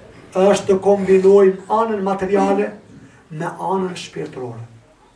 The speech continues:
Mirë po, mirë po, kur individi hyn brenda një sistemi kapitalist, materialist të klasit të parë,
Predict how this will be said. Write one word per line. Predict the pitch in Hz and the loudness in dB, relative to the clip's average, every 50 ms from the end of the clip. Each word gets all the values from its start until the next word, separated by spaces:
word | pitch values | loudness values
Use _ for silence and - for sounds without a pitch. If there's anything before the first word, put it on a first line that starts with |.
| _ _ _ _ _ _ _ _ _ _ _ _ 139 | _ _ _ _ _ _ _ _ _ _ _ _ -16
Mirë | 143 170 233 302 311 320 - | -8 0 2 4 4 4 4
po, | 240 226 208 208 - - - - - _ _ _ _ _ _ _ _ _ _ - | 4 2 2 2 0 -4 -8 -14 -20 _ _ _ _ _ _ _ _ _ _ -14
mirë | 156 175 185 175 | -10 -10 -10 -8
po, | - 196 - - - - - _ _ _ _ _ _ _ - - - - _ _ _ _ _ _ - - - - _ _ _ _ _ _ _ _ _ _ _ _ _ _ _ _ _ _ _ _ _ _ _ _ _ _ - | -8 -8 -8 -10 -12 -20 -20 _ _ _ _ _ _ _ -20 -20 -20 -20 _ _ _ _ _ _ -20 -20 -20 -20 _ _ _ _ _ _ _ _ _ _ _ _ _ _ _ _ _ _ _ _ _ _ _ _ _ _ -2
kur | - 214 214 214 220 - | 2 4 4 4 4 0
individi | - 226 220 214 202 202 226 220 277 302 320 330 320 - 285 285 277 | -4 -4 -4 -4 -4 -4 -4 2 2 2 4 4 2 4 2 2 2
hyn | 240 233 247 254 233 214 180 | 2 0 0 0 -2 -2 0
brenda | - 233 285 285 277 277 285 269 269 | 2 4 4 4 4 2 2 2 2
një | 262 262 254 - | 0 0 -2 -2
sistemi | - - 247 - - - - 302 311 320 311 294 254 247 220 185 - - - - - _ _ _ - _ _ _ - _ _ _ _ _ _ 113 120 233 - 107 _ _ _ _ _ _ _ _ _ _ _ _ _ _ _ _ _ _ _ _ - | -2 -2 -4 -4 -4 -2 0 2 2 4 4 4 4 2 2 2 0 -2 -12 -18 -20 _ _ _ -20 _ _ _ -20 _ _ _ _ _ _ _ -20 -20 -20 -20 _ _ _ _ _ _ _ _ _ _ _ _ _ _ _ _ _ _ _ _ -2
kapitalist, | 226 233 233 - 254 254 254 262 262 262 277 285 269 - - - - - - - _ _ _ _ _ _ _ _ _ - | 0 2 2 2 0 2 2 2 2 4 2 2 0 0 -4 -8 -12 -16 -20 -20 _ _ _ _ _ _ _ _ _ -10
materialist | 180 185 220 240 254 254 247 247 247 254 262 277 285 320 339 294 - - - | -2 0 2 2 2 2 0 -2 0 2 2 2 2 2 2 0 -2 -2 -2
të | 269 254 254 | -2 -2 0
klasit | - 240 277 285 277 262 247 - 254 - - | 2 2 4 4 4 2 0 -2 -6 -4 0
të | 247 233 233 | 0 0 2
parë, | - 294 302 277 254 - - - | 4 4 4 4 4 2 0 -4